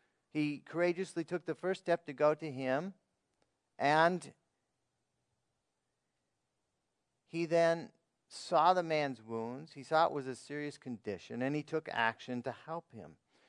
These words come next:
He gave up of his time. I'm sure he had a, an appointment somewhere he was going. He wasn't gonna get there on time anymore. He gave up his resources. He had, uh,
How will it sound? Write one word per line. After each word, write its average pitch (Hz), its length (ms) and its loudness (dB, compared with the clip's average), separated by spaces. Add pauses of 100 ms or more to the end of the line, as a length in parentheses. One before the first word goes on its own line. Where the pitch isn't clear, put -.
(120)
He 147 120 0
gave 165 280 4
up 190 160 8
of 151 160 -4
his 127 220 -8
time. 110 400 -4
I'm 123 100 -6
sure 143 300 -10
he 143 180 -10
had 123 320 4
a, 120 260 -2
an 107 80 -8
appointment 131 580 -8 (360)
somewhere 131 380 2
he 120 140 -10
was 123 220 -8
going. 107 500 -4 (1800)
He 135 80 -6
wasn't 143 300 6
gonna 127 160 0
get 127 200 -4
there 117 140 -4
on 110 180 0
time 104 320 -6
anymore. 87 560 -18 (1080)
He 147 100 0
gave 180 240 10
up 202 140 10
his 135 180 0
resources. 139 720 0
He 147 120 -6
had, 139 260 2 (320)
uh, 107 120 -6